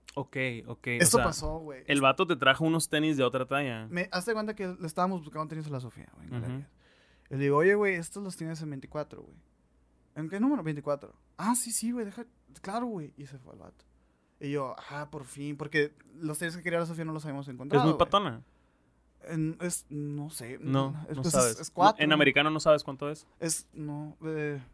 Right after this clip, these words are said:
Speaker 2: cuatro. Cuatro o
Speaker 1: Ok,
Speaker 2: tres y medio.
Speaker 1: ok, ok.
Speaker 2: Es que
Speaker 1: No, no es patona, no es patona, la
Speaker 2: es
Speaker 1: neta.
Speaker 2: normal.
Speaker 1: Sí,
Speaker 2: O
Speaker 1: sí, sí.
Speaker 2: no sé, pero no había su talla, al parecer. Sí es una talla difícil, pues.
Speaker 1: Simón.
Speaker 2: Pero el caso es que el vato llega con la caja y, y sacamos el tenis así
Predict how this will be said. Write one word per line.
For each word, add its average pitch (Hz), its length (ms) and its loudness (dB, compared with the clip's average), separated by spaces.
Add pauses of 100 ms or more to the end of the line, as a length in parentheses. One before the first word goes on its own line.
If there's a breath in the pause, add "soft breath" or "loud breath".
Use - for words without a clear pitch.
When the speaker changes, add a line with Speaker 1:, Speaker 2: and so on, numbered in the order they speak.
(120)
Speaker 2:
cuatro. 120 340 -10 (200)
Cuatro 175 240 2
o - 20 4
Speaker 1:
Ok, - 60 -6
Speaker 2:
tres 113 140 -4
y 170 60 -6
medio. 135 280 -10
Speaker 1:
ok, - 280 -12
ok. 110 60 -2
Speaker 2:
Es 175 100 2
que 240 160 4
Speaker 1:
No, 135 140 4
no 131 60 4
es 123 80 -2
patona, 110 360 -8
no 113 80 -12
es 110 80 -12
patona, 110 300 -14
la 113 80 -6
Speaker 2:
es 190 100 -2
Speaker 1:
neta. 220 100 0
Speaker 2:
normal. 165 520 0 (100)
Speaker 1:
Sí, 165 140 -4
Speaker 2:
O 110 80 -4
Speaker 1:
sí, - 140 -14
sí. 127 120 -18
Speaker 2:
no 196 220 -2
sé, 190 240 2
pero 180 200 2
no 180 120 2
había 180 320 6
su 151 100 -6
talla, 143 240 -4
al 135 80 -6
parecer. 135 320 0
Sí 165 240 2
es 156 140 2
una 160 160 -4
talla 147 280 -8
difícil, 139 540 -12
pues. - 140 -16
Speaker 1:
Simón. 113 300 -10 (180 soft breath)
Speaker 2:
Pero 185 160 8
el 185 60 4
caso 190 200 2
es 208 80 -14
que - 80 -14
el 196 60 -8
vato 190 180 -4
llega 196 200 4
con 190 120 -6
la 190 100 -2
caja 147 340 -4 (760)
y, 151 260 -8
y - 40 -6
sacamos 151 420 -6
el 165 120 -8
tenis 165 240 -8
así 156 340 -12